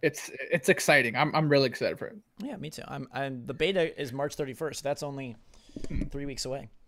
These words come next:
Speaker 1: Let, let's do a couple more here. I have one, and then hopefully, uh, you have one. Uh,
Speaker 2: Okay.
Speaker 1: they're asking, "Have we heard of Don't Nod's, uh, new game, The Vampire Ward?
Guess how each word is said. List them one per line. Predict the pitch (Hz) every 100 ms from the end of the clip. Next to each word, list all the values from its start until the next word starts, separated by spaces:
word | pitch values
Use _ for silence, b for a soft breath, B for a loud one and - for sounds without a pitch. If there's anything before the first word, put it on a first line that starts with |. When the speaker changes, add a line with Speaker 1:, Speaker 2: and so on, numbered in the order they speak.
| -
Speaker 1:
Let, | 190 196
let's | 202 -
do | 233
a |
couple | 233 254 220
more | 196 151
here. | 143
I | 160
have | 180 160
one, | 160 156
and | 151
then | 147
hopefully, | 151 143 147 135 131 _
uh, | 143
you | 139 151
have | 143 139
one. | 135 131
Uh, | 160 147 143
Speaker 2:
Okay. | 170
Speaker 1:
they're | 175
asking, | 175 170 180 156
"Have | 156 170
we |
heard | 160 202
of | 190 160
Don't | 139 170 160
Nod's, | 143 139 143 - -
uh, | 135
new | 143 139
game, | 127 120
The | 127
Vampire | 131 131 123 113 117
Ward? | 127